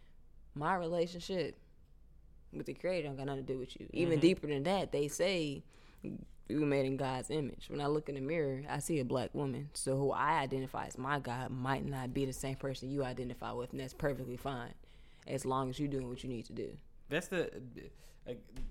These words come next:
Speaker 2: I, I personally think that's the whole point of that verse of, of, of saying, "Hey,
Speaker 1: Hey.
Speaker 2: we were all created in God's image," in the sense of, hey, we're all not the same,
Speaker 1: Yeah.
Speaker 2: but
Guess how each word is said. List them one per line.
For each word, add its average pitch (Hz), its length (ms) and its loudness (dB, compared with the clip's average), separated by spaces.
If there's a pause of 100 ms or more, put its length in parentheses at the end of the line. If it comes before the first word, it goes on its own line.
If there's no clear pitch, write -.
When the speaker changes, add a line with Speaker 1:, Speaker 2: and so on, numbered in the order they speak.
(240)
Speaker 2:
I, 127 100 0 (160)
I 156 160 6
personally 139 440 -4
think 127 200 -6
that's 123 140 -8
the 120 100 -10
whole 127 140 -8
point 160 340 -6
of 117 140 -6
that 135 220 2
verse 139 420 -2
of, 110 260 0 (180)
of, 113 200 -4
of 113 140 -4
saying, 135 500 0
"Hey, 135 180 4
Speaker 1:
Hey. 123 60 2
Speaker 2:
we 131 140 0
were 123 120 -2
all 127 160 2
created 127 400 -4
in 117 140 -6
God's 117 340 0
image," 113 240 -6
in 120 140 -6
the 117 60 -8
sense 123 320 -8
of, 120 100 -6
hey, 131 160 -2
we're 139 240 -2
all 147 160 8
not 151 240 4
the 180 80 -2
same, 143 440 2
Speaker 1:
Yeah. 381 220 0
Speaker 2:
but 170 380 10